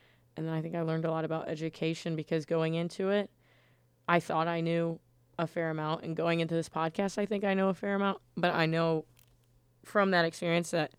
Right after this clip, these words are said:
like, I'm gonna learn so much. And that's kind of,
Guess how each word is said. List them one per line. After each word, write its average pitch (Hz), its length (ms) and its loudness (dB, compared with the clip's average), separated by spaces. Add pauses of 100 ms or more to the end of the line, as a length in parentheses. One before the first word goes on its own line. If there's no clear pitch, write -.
(580)
like, 160 320 2 (640)
I'm 165 220 6
gonna 170 240 6
learn 160 200 6
so 160 240 2
much. 151 320 0
And 160 120 -2
that's 160 180 -2
kind 170 160 0
of, - 180 -8